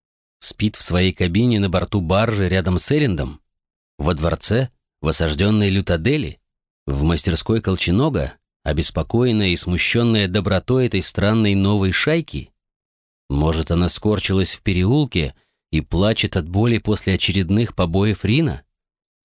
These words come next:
Она ощупала себя, пытаясь понять, что происходит. Руки и ноги слушались плохо. Вообще-то Вин едва их ощущала. Но чем дольше она парила, тем четче становилось зрение.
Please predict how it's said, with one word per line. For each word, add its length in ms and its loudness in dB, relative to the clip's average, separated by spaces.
Она 280 0
ощупала 460 -2
себя, 380 -2
пытаясь 460 0
понять, 380 0
что 200 -2
происходит. 720 -2
Руки 380 0
и 20 4
ноги 300 0
слушались 480 -2
плохо. 500 -4
Вообще-то 600 0
Вин 180 2
едва 360 0
их 120 -2
ощущала. 720 -2
Но 160 0
чем 300 0
дольше 300 0
она 200 2
парила, 560 -2
тем 200 0
четче 420 0
становилось 560 0
зрение. 580 -2